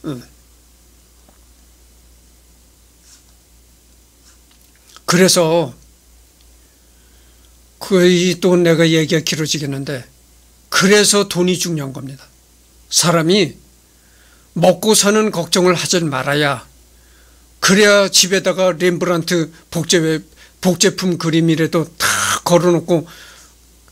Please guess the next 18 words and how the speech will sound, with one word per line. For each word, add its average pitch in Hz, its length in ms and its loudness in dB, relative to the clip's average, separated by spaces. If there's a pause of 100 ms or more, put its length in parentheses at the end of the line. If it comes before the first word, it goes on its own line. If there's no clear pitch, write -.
(120)
어? 170 320 -4 (180)
시간 - 680 2
날 180 120 0
때마다 170 460 -2
감상을 170 560 0
하고 151 320 -10 (580)
그런 208 300 2
생활을 190 340 2
할 185 80 -2
수가 190 220 -2
있는 170 160 -2
것이지. 160 540 -4 (1120)
어? 160 260 -2 (1500)
장사의 185 520 2
신에 185 340 2
나오는 170 420 -2
자영업자들처럼, 160 1160 -2 (720)
어? 170 340 -2